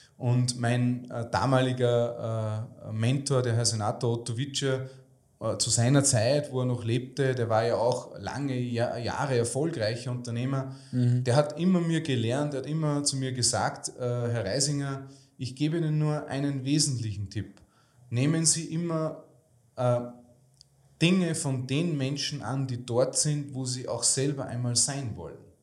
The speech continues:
Speaker 1: Ja? Hören Sie nicht auf Menschen, die, äh, Ihnen etwas sagen, wo Sie gar nicht sich selber mal sehen. Ja? Und lieber ein Prozent von etwas Großem als hundert Prozent von wenig oder nix. Ja?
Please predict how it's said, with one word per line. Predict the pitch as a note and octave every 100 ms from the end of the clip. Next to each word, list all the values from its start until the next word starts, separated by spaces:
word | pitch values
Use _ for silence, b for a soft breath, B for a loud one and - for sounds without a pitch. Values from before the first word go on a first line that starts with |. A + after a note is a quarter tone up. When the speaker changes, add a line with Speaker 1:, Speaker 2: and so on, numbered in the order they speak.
| _ _
Speaker 1:
Ja? | A2 C3 C3+ - B B B B B _
Hören | B2 C3+ D3+
Sie | D3+
nicht | D3+ D#3 -
auf | C3+ A2
Menschen, | B2 C#3 - D3+ C#3+ C#3+
die, | C3+ C3 C3 C3 C3+ - -
äh, | B2 B2 B2 A#2+ A#2+
Ihnen | C#3+ C#3+ C3+
etwas | C3 B2+ A#2 -
sagen, | F#2+ C3+ D3 C#3+ C3
wo | C3
Sie | - D#3+
gar | C3+ B2
nicht | C3 B2 - - - -
sich | - C#3+ B2
selber | - C3 C#3 B2+
mal | A#2+ A#2
sehen. | - E3 B2 F2 - -
Ja? | G#2+ C3+ C3+ B B B B B -
Und | B2+ B2+ C3 B2+ C#3
lieber | E3 E3+ D3+ D3 D3 - - -
ein | B2+ D3+ F3+
Prozent | F#3 F3 D#3+ D#3 D#3
von | - C3+
etwas | B2 B2+ A2+ -
Großem | A#2+ D3+ - D#3+ D#3 D#3
als | B2+ B2+
hundert | D3 D#3 C#3+
Prozent | - C3+ - A#2+ A#2+
von | - A2+ G#2+
wenig | B2 C3+ A2+
oder | G#2 A2+
nix. | B2+ B2+ - -
Ja? | G#2